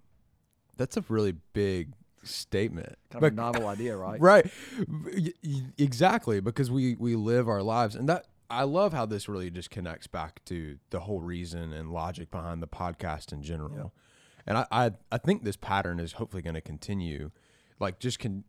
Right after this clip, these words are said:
Speaker 1: consistently connecting, like, what's going on in our minds and our lives and, and the way that we think about content for this,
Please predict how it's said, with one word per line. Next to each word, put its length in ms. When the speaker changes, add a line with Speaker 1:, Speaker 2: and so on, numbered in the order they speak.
Speaker 1:
consistently 540
connecting, 540
like, 180
what's 200
going 260
on 220
in 100
our 140
minds 340
and 100
our 140
lives 460
and, 220
and 180
the 60
way 180
that 80
we 100
think 200
about 200
content 540
for 100
this, 440